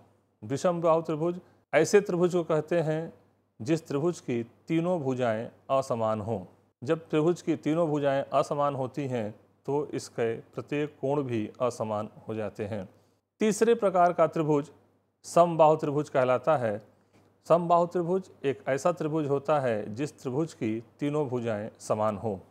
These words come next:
चित्र दो में डीईएफ़ एक विषम बाहु त्रिभुज है, क्योंकि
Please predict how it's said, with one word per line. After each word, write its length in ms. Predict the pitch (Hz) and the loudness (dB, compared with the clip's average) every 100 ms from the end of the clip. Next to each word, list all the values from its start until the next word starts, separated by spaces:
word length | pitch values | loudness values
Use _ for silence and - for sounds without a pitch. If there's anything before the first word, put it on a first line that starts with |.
| _ _ _ - | _ _ _ -6
चित्र 280 | 156 160 | -6 -2
दो 200 | 147 175 208 | 0 2 4
में 320 | 180 120 104 - _ _ _ - | 4 2 -2 -10 _ _ _ -14
डीईएफ़ 1700 | 113 110 170 190 202 - _ 151 156 143 139 156 127 - - - 135 | -6 0 0 0 -4 -8 _ -2 0 0 -2 0 0 -2 -20 -6 -2
एक 260 | 127 127 - _ - | -2 -2 -14 _ -4
विषम 400 | 147 156 175 139 | -4 0 -2 2
बाहु 180 | 127 | 0
त्रिभुज 340 | 127 131 123 113 | 2 -2 -2 -2
है, 200 | 120 101 90 _ _ | -2 -4 -6 _ _
क्योंकि 400 | 139 139 170 170 | -6 -4 -2 -2